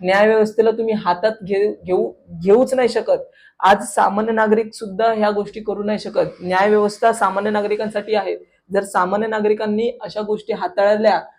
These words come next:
तर मग त्यांच्यावरती सुद्धा कारवाई होऊ शकते. न्याय ह्या कोणासाठी नाहीये, सामान्य नागरिकांसाठी नाहीये. हा फक्त न्याय आहे तो म्हणजे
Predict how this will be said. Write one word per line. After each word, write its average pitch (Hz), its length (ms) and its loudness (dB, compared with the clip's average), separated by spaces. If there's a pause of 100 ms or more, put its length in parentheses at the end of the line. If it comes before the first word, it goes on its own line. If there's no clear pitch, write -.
(200)
तर 214 60 4
मग 220 140 0
त्यांच्यावरती 226 680 2
सुद्धा 220 260 -4
कारवाई 208 380 2
होऊ 214 180 0
शकते. 214 380 -6
न्याय 185 380 -2
ह्या 214 140 0
कोणासाठी 214 680 -4
नाहीये, 202 340 -2
सामान्य 190 560 -6
नागरिकांसाठी 208 640 -6
नाहीये. 202 400 -6 (380)
हा 190 200 2 (120)
फक्त 214 280 -4
न्याय 208 300 -2
आहे 208 380 0
तो 220 180 0
म्हणजे 214 400 0